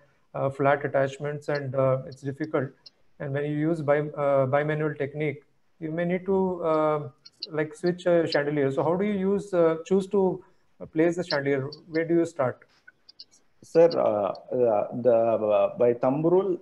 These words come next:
Speaker 2: we usually place the chandelier in the, uh, area, in the quadrant with, of, uh, opposite to the, uh, quadrant of dissection. But if the, if you, uh, need, uh, if, uh, extensive dissection,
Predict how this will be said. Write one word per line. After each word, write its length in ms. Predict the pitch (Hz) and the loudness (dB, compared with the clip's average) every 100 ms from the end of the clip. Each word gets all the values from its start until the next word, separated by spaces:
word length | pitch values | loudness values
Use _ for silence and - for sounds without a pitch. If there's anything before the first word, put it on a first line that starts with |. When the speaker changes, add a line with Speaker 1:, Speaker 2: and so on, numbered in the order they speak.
| - | -8
Speaker 2:
we 120 | 135 | -8
usually 480 | 135 139 - 165 160 | -4 -6 -2 -2 -2
place 300 | 165 139 151 - | -2 -2 -2 -2
the 460 | 147 143 127 120 120 | 4 6 8 6 4
chandelier 500 | 127 127 131 147 202 - - | 0 0 0 2 2 0 -4
in 180 | 135 127 | -6 0
the, 80 | 127 | 4
uh, 920 | 127 120 113 107 - - 110 113 107 - 127 | 6 6 4 2 0 -6 -4 0 -2 -2 0
area, 520 | 135 143 160 160 - | 2 4 4 4 2
in 160 | 131 120 | -4 -2
the 100 | 120 | 2
quadrant 460 | 123 127 143 175 | 4 4 4 0
with, 160 | 143 120 - - | -2 -4 -8 -10
of, 380 | - 123 120 120 | 0 4 4 2
uh, 540 | 117 113 107 104 101 - | 0 2 2 2 0 0
opposite 440 | 120 120 160 160 143 | 0 2 2 0 -4
to 80 | 143 | 0
the, 320 | 156 175 - - _ _ | 4 4 2 -10 _ _
uh, 380 | 123 123 120 113 | 2 4 4 2
quadrant 420 | 104 127 131 151 147 | 4 4 4 2 -2
of 160 | 123 | -2
dissection. 540 | 113 - - - 92 - _ _ - | -6 -4 -6 -6 -10 -10 _ _ 0
But 240 | 147 156 156 | 4 4 2
if 240 | 143 139 156 | -4 -4 -6
the, 440 | 139 139 131 127 | 4 6 8 8
if 220 | - - | 6 4
you, 100 | 165 | -2
uh, 600 | 156 147 151 - 127 127 123 | -4 -6 -6 -2 2 2 2
need, 460 | 127 139 196 180 | 0 -2 -2 0
uh, 120 | 139 123 | 2 2
if, 180 | 123 | 2
uh, 380 | 123 117 110 - - _ _ - - | 0 2 2 0 -6 _ _ -10 -2
extensive 560 | 123 - 165 165 175 135 | -2 0 -2 2 2 2
dissection, 580 | 131 139 - 120 - | -2 -4 -2 -6 -6